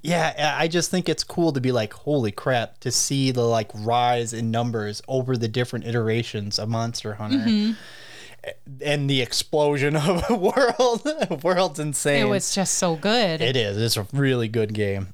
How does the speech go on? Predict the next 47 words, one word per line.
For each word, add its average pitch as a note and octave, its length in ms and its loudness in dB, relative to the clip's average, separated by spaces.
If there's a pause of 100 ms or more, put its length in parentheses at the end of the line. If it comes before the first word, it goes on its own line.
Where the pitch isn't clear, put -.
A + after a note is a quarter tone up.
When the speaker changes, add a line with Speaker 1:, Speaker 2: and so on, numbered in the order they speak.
(140)
Speaker 1:
So E3+ 200 0
some F3+ 220 2
of G3+ 60 2
the C#3+ 80 4
things D#3 320 -2
I A#2+ 80 2
kinda B2 360 0 (280)
found B2+ 260 2
out C#3+ 200 2
about A2 320 0
was, A#2 260 0
uh, A#2 300 0
the - 80 -4
game's E3+ 320 0
producer, C#3 600 2 (380)
Ryozo D3+ 720 2 (500)
Tsujimoto, C3+ 920 2 (180)
and A#2 160 0
I A2+ 100 2
am A2+ 200 0
sorry B2 320 2
if A2 100 -4
I A2+ 200 2
murdered A2 440 0
that G#2 180 0
name, G#2+ 280 2 (600)
said F#3 320 0
that D3+ 240 0
both D#3+ 320 0
World F#3+ 300 2
and B2 540 -2
Rise, C#3+ 500 2
they C3 140 0
wanted E3+ 300 0
to E3 60 2
move D3+ 280 2
away C#3 320 4
from C3+ 240 -4
the B2+ 100 2
traditional C3 800 -2
use B2 340 0
of G#2+ 200 -4
numbering C3+ 640 0
for F3+ 160 -2
their F3+ 140 0
mainline F#3 520 0
series G#3+ 640 -2